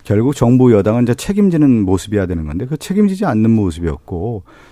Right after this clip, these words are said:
또 수사 전국으로 더, 다 돌아간 부분에 있어서의,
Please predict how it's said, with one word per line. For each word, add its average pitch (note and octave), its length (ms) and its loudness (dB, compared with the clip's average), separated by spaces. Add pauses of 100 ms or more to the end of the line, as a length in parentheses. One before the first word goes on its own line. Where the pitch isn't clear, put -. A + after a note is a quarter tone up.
또 A2 180 -2
수사 F#3 320 2
전국으로 A#2 540 0
더, G2+ 200 -6
다 - 240 -12
돌아간 F2+ 400 -2
부분에 F#2+ 380 -4
있어서의, D#2+ 560 -8